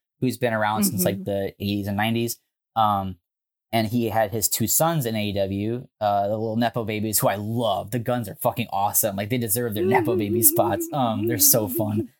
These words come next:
Speaker 1: Um, but so they did this storyline where they were teamed up with the Guns, and then the Acclaimed turned on, like, and separated from the, the Guns, like, the children. But then Billy Gunn took their side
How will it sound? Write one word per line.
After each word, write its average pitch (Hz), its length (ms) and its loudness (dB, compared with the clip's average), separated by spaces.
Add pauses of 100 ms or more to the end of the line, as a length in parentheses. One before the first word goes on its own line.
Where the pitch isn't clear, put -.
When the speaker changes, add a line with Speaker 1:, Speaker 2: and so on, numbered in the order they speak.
(240)
Speaker 1:
Um, 117 300 0 (340)
but 139 160 2
so 135 220 2
they 135 140 -2
did 147 100 0
this 147 180 2
storyline 135 380 0
where 110 100 -2
they 110 120 -2
were 104 80 -4
teamed 156 280 2
up 151 140 0
with 127 140 -8
the 113 80 0
Guns, 104 440 -2 (720)
and 110 200 4
then 113 260 0 (260)
the 120 120 2
Acclaimed 135 640 0 (500)
turned 147 380 2
on, 107 300 0
like, 104 120 -4
and 101 160 -2
separated 117 580 0
from 101 440 0 (120)
the, 101 680 -2
the 107 240 -2
Guns, 110 640 2
like, 110 140 0
the 98 80 -6
children. 110 500 0 (260)
But 123 120 -2
then 127 160 0
Billy 143 220 0
Gunn 127 300 0
took 139 240 -2
their 113 240 0
side 147 480 0